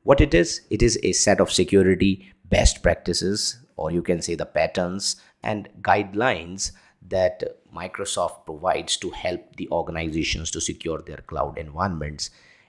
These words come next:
specifically for the Azure and the Microsoft Cloud services. The key points to consider in this are the security framework.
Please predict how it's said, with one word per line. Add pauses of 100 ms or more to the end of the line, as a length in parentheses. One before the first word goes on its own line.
(280)
specifically (320)
for
the
Azure
and
the (240)
Microsoft
Cloud
services. (260)
The
key
points
to
consider (220)
in
this
are (260)
the
security
framework.